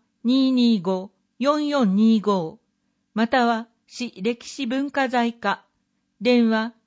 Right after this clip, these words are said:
三零六八一三二。詳細はこちら。二次元コードがあります。内原ふれあい祭り。金管バンド演奏や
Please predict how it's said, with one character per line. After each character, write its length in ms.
三 340
零 240
六 400
八 380
一 180
三 380
二。 340
詳 260
細 320
は 160
こ 200
ち 180
ら。 240
二 160
次 140
元 200
コ 220
ー 60
ド 160
が 100
あ 80
り 140
ま 160
す。 240
内 300
原 480
ふ 180
れ 220
あ 120
い 120
祭 400
り。 200
金 240
管 280
バ 160
ン 80
ド 160
演 200
奏 260
や 260